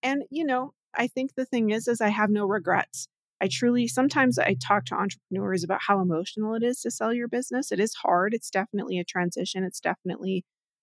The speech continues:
something that each individual person has to really wrestle with before they decide to do it.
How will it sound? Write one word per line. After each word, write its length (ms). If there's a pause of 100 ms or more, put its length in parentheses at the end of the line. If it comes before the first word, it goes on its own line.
something 460
that 280 (460)
each 320
individual 600
person 680 (800)
has 260
to 120
really 440
wrestle 420
with 300
before 360
they 120
decide 340
to 80
do 220
it. 160